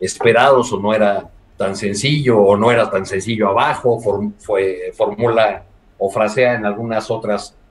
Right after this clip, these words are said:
ocasiones. Tenemos ahí, eh, el testimonio cotidiano de el enfrentamiento al, al huachicol, de la batalla con las farmacéuticas y todos los negocios, aunque eso también ha traído,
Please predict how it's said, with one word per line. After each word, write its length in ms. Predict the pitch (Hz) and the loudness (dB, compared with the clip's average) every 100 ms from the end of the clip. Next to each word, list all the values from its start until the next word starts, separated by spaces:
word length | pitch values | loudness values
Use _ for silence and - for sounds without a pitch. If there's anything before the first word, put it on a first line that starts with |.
| _ | _
ocasiones. 680 | - 107 120 190 214 - - _ _ - | -8 -2 2 2 2 0 -6 _ _ -4
Tenemos 440 | 117 123 139 143 | 0 0 0 0
ahí, 240 | 123 127 135 | 0 0 -4
eh, 500 | 135 117 107 101 101 | -6 -2 0 0 -4
el 400 | 101 101 98 92 - | -6 -6 -6 -10 -4
testimonio 640 | 110 107 117 110 127 127 | -2 0 2 4 4 2
cotidiano 800 | 127 123 123 127 120 120 120 117 | 0 -2 0 2 2 0 -2 -2
de 320 | 104 101 92 - - | 0 -2 -4 -14 -10
el 160 | 95 104 | -4 -2
enfrentamiento 840 | 101 104 101 101 107 110 107 104 | -2 -4 -2 -2 -2 -4 -2 -2
al, 320 | 98 92 90 | 0 -4 -8
al 160 | 92 92 | -6 -2
huachicol, 760 | 95 - - - 117 135 131 92 | -2 -2 -6 2 4 4 2 -4
de 100 | 90 | -8
la 100 | - | -8
batalla 480 | 90 - 110 110 | -6 0 0 0
con 220 | 104 95 90 | -4 -8 -10
las 320 | 90 - _ _ _ - | -10 -12 _ _ _ 0
farmacéuticas 920 | 98 92 95 - 127 127 107 98 92 | 2 2 2 4 4 4 0 0 -2
y 60 | 87 | 2
todos 220 | 107 110 | 4 4
los 180 | 101 98 | 4 0
negocios, 440 | 101 117 117 107 | 0 2 0 -2
aunque 420 | 95 98 104 107 107 | -2 -2 -2 -2 0
eso 340 | 107 107 104 | 0 0 -4
también 280 | - 98 101 | -6 -4 -4
ha 100 | 101 | -2
traído, 680 | 98 98 107 110 107 104 | 0 0 0 0 0 -2